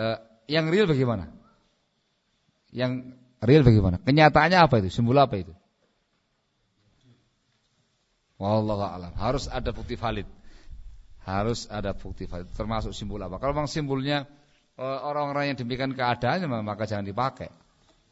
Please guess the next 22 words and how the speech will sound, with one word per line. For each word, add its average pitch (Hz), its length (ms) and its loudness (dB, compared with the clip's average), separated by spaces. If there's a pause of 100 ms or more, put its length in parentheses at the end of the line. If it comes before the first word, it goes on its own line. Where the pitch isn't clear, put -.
(1300)
Ada 156 220 -4
yang 175 100 -2
mengatakan 175 480 0
itu 165 720 -4
mata 135 480 -2
Dajjal. 98 640 -6 (1200)
Simbol 117 460 -4
mata 107 240 -2
Dajjal. - 420 -10 (460)
Tapi 147 320 -4
pikir, 160 400 -6
apa 139 340 -6
ada 127 120 -6
yang 117 160 0
pernah 127 200 -2
melihat 117 300 -2
Dajjal 113 400 -2
ya? - 20 -20 (1600)
Hah, 127 240 -10
kok 131 160 -12
mengatakan 127 480 -4
begitu? 101 320 -6